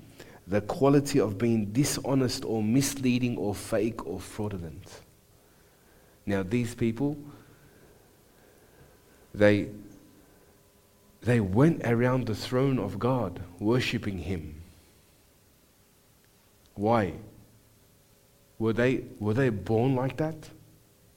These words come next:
Were these people born like that?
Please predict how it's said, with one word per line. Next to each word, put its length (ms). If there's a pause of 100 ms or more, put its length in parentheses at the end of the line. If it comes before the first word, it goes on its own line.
(680)
Were 140
these 240
people 280
born 380
like 220
that? 260